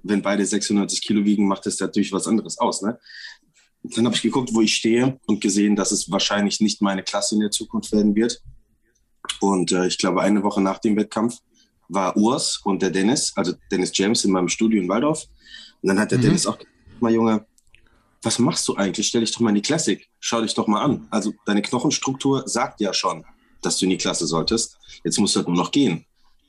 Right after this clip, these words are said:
Speaker 1: Und, äh, ich hatte damals das Problem, dass ich in der Woche, ich glaub, vier Kilo runter machen musste, um in die Classic zu rutschen. Jetzt bin ich ja knapp eins dreiundsiebzig, eins dreiundsiebzig drei Komma irgendwas oder Komma fünf und, äh, durfte wiegen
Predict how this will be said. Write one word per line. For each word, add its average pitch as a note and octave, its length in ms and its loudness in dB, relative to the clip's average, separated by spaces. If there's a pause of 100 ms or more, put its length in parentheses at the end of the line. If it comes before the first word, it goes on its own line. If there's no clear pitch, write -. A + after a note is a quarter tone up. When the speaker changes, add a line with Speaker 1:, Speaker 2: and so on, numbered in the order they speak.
Speaker 1:
Und, F2+ 280 2
äh, F2 140 2
ich - 100 0
hatte F#2+ 180 -2
damals G2 420 0
das - 180 -2 (160)
Problem, G2 440 0
dass G2+ 180 -2
ich - 120 -4
in G2+ 80 2
der F#2 140 0
Woche, G#2+ 420 0
ich - 80 -18
glaub, G2+ 180 -2
vier A#2 220 0
Kilo G2+ 240 -2
runter G2+ 260 0
machen A2 220 0
musste, C3 400 -2 (380)
um A#2+ 240 2
in G#2 100 2
die G2 140 2
Classic A2 360 -2
zu - 140 -2
rutschen. E2 400 -2 (100)
Jetzt F2+ 200 -2
bin A2 120 2
ich A2 120 0
ja F#2 80 0
knapp - 340 -2
eins G2 220 0
dreiundsiebzig, B2 640 -2
eins - 180 -2
dreiundsiebzig - 640 -2
drei G3+ 360 0 (260)
Komma F2 500 -4 (360)
irgendwas G#2+ 400 2
oder E2 180 0
Komma F2+ 220 -2
fünf - 300 0 (840)
und, F#2+ 240 0
äh, F2+ 140 0 (140)
durfte G#2+ 380 0
wiegen A2+ 540 2